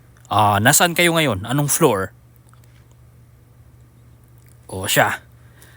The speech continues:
Ah, magpapapunta ako ng officer dyan. Kukulong namin siya sa guardhouse. Ah, tsaka bakit nga po pala siya makulit? Bakit matigas ang ulo? Bakit po? Mhm.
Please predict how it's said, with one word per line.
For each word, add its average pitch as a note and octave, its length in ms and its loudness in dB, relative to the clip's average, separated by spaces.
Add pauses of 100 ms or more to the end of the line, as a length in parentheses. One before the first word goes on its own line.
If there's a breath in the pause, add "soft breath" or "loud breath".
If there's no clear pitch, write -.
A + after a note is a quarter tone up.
(160 soft breath)
Ah, G#2+ 320 0
magpapapunta A#2+ 760 2
ako C3 100 -4
ng B2+ 100 0
officer A#2 380 0
dyan. A2+ 320 0 (300)
Kukulong C3 480 0
namin C3+ 260 2
siya C3 140 -2
sa C3 160 -2
guardhouse. C3 640 0 (760 soft breath)
Ah, A#2 380 0
tsaka C#3+ 400 4
bakit C#3 320 2
nga D3+ 160 2
po D3+ 80 -4
pala C#3+ 240 2
siya C#3 240 2
makulit? C3+ 400 0 (240)
Bakit A#2 280 0 (520)
matigas C3 400 -2
ang C3 80 -4
ulo? A2 400 -2
Bakit A#2+ 240 0
po? - 240 -10 (1500)
Mhm. C3 320 -2